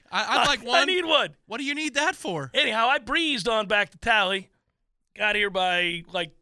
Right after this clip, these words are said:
Speaker 2: I don't know, eleven o'clock or ten fifty-five, something like that. So I, no problems, no problems, except for I can't eat.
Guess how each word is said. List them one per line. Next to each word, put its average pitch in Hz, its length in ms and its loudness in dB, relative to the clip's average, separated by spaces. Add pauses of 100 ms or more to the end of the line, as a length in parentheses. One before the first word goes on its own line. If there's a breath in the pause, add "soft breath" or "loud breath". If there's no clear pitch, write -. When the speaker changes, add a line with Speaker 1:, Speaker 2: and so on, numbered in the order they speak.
(400)
Speaker 2:
I 247 120 -14
don't 311 100 -8
know, 190 160 -8
eleven 196 260 -4
o'clock 226 380 -2
or 175 60 -12
ten 208 180 -8
fifty-five, 208 720 -6
something 214 180 -10
like 214 120 -12
that. 233 200 -8
So 202 140 -4
I, 190 260 -2
no 262 260 -2
problems, 247 760 -4
no 349 160 -2
problems, 320 720 -4 (680)
except - 260 -4
for 190 100 -4
I 185 80 0
can't 190 260 -6
eat. 190 240 -12